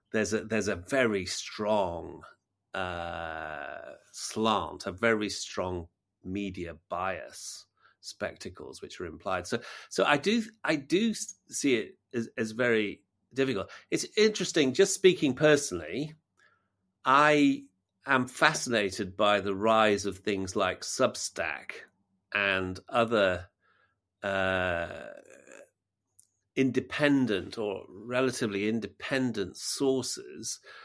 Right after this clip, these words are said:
which are where journalists are basically taking them, going independent. And what you do is you find someone you trust and who has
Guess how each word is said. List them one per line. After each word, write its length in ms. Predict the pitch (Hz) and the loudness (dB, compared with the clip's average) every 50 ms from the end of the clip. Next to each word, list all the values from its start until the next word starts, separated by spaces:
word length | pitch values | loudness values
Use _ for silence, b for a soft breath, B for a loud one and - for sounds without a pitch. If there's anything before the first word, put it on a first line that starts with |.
| B B B B B B | B B B B B B
which 320 | - 127 143 147 139 - 160 | -2 2 2 2 2 2 2
are 360 | 139 131 131 131 131 131 - - | 6 6 8 8 6 4 2 4
where 300 | 143 139 135 135 131 - - _ _ _ _ _ - - - _ _ - | 8 10 12 12 10 8 2 _ _ _ _ _ -14 -12 -12 _ _ -12
journalists 800 | 135 - 139 151 165 165 156 147 117 101 92 85 82 - - - | -2 4 6 8 8 8 8 6 6 4 2 0 -4 -6 -6 -4
are 240 | - 117 117 113 107 - | 0 2 2 2 0 0
basically 880 | 135 135 139 127 - - 117 - - - 110 107 104 101 98 87 - _ _ | 0 2 2 2 0 -2 -4 -4 -2 -2 0 0 0 -2 -4 -8 -14 _ _
taking 460 | - - 135 123 120 - - 113 110 107 | -6 -2 0 0 0 -2 -2 -2 -2 0
them, 240 | 107 107 104 - _ | -2 -2 -4 -4 _
going 280 | - 131 127 123 113 113 | 4 6 6 8 6 6
independent. 920 | 113 107 110 107 - 139 143 131 113 92 87 78 92 123 143 147 - - - b b b b b b b b b b | 4 2 0 -2 2 2 4 4 2 0 -4 -6 -6 -6 -6 -6 -8 -12 -16 b b b b b b b b b b
And 240 | 135 131 131 127 | 4 4 4 6
what 220 | 127 147 160 - 135 | 6 4 4 4 4
you 160 | 135 139 135 131 | 4 4 4 4
do 260 | 131 131 143 135 117 | 6 6 6 8 6
is 180 | 104 101 - 127 | 6 2 2 0
you 120 | 131 123 | 0 -2
find 480 | - - - 151 135 143 147 147 143 139 | -2 -4 -4 -2 0 2 2 2 0 0
someone 380 | - - 127 117 113 110 107 | 0 0 0 2 2 2 2
you 160 | 107 104 104 | 0 0 -2
trust 800 | 101 - - - - 135 104 - - - - - - - - - _ _ _ _ _ _ _ _ _ _ b b b b b b | -2 -6 -6 -4 -2 -2 -2 -2 -4 -6 -8 -8 -8 -10 -12 -18 _ _ _ _ _ _ _ _ _ _ b b b b b b
and 120 | 107 107 104 | -2 0 0
who 180 | 110 107 101 | 0 -2 -4
has 520 | 104 101 113 117 113 107 98 95 - - | -4 -2 2 2 2 2 2 -2 -6 -8